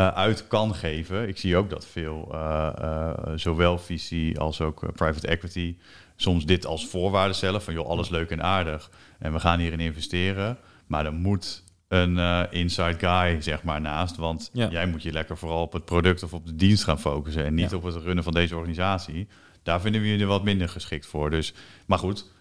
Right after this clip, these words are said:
Speaker 1: dan moet je ook over de brug komen natuurlijk en het daaraan uit willen geven. Dus dat zien we ook wel, dat het dan iets eerder of iets sneller komt, eh,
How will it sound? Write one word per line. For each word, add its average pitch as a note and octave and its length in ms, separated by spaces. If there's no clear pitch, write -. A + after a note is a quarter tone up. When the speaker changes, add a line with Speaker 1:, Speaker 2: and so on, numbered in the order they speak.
Speaker 1:
dan F#2+ 140
moet D#2+ 100
je D#2 60
ook E2+ 100
over F2+ 180
de F2+ 60
brug F#2+ 240
komen D#2+ 280
natuurlijk D#2+ 340
en F2+ 100
het E2+ 100
daaraan E2 280
uit F2 200
willen D2 180
geven. D#2 300
Dus D#2 220
dat - 180
zien E2 140
we D#2 60
ook E2+ 140
wel, F#2 100
dat E2 140
het D#2+ 100
dan D#2+ 220
iets F#2+ 320
eerder F2 280
of D2+ 120
iets - 240
sneller F2+ 320
komt, G2 460
eh, E2 420